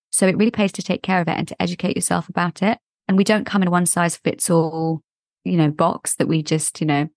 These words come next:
jump out of and, and therefore everything's fine and we can relate to each other. We all come with different idios-, idiosync-, idio-, blah, blah, blah. We all come with different idiosyncrasies and,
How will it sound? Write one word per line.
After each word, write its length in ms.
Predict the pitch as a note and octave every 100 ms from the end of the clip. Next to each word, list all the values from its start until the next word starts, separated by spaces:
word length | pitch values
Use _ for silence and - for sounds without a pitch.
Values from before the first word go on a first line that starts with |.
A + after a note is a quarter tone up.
| _ _ _
jump 280 | F3 D#3+ E3
out 280 | D#3 D#3
of 280 | D#3 D3+ D3+ D3+
and, 360 | D3+ D3+ D3+ D3+ _ _ _ -
and 200 | F3+ F3+
therefore 400 | E3+ - F3 E3+
everything's 400 | D#3+ E3 D#3+ -
fine 220 | F3+ D#3+
and 100 | D#3+
we 80 | D#3
can 120 | D#3+
relate 300 | E3+ F#3 -
to 100 | E3
each 160 | -
other. 220 | F3 E3+ E3+
We 140 | F#3+
all 100 | G3
come 300 | - F#3+ E3+
with 120 | D#3
different 380 | - F3 - D#3
idios-, 500 | E3+ E3 D#3+ - - -
idiosync-, 560 | E3+ E3 F3 E3 - -
idio-, 480 | E3+ E3+ E3 E3 -
blah, 140 | F3
blah, 180 | E3 F3+
blah. 100 | A#3+ - _ _ _
We 100 | F#3+
all 80 | G3
come 220 | G3 G3
with 180 | F3 E3
different 400 | F#3 - D#3+ -
idiosyncrasies 1160 | F3 E3 E3 E3 - F3 - - D3+ C#3+ D3 - -
and, 580 | E3 D#3+ D#3+ D#3 D#3